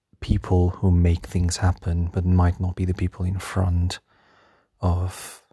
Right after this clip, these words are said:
the house that you will see in front of the house. <sighs> Television,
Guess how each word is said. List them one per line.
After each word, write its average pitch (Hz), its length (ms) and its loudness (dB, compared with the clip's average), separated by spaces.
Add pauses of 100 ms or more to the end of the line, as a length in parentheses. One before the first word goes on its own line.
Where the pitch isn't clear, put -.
(120)
the 92 80 -2
house 92 540 -2 (920)
that 92 200 -2
you 95 80 -2
will 90 120 4
see 92 260 2
in 87 100 2
front 98 220 -4
of 95 100 -6
the 101 100 -6
house. - 400 -6 (1800)
<sighs> - 960 2
Television, 87 760 2